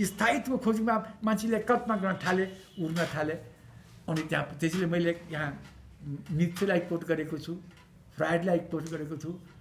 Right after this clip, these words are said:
मार्क्सलाई कोट गरेको, गरेको छु। उनले के रूपमा लिए ईश्वरलाई, किन, किन लिए?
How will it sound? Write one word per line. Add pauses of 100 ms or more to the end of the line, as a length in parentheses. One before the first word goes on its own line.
मार्क्सलाई
कोट
गरेको,
गरेको
छु। (360)
उनले
के
रूपमा
लिए
ईश्वरलाई,
किन,
किन
लिए?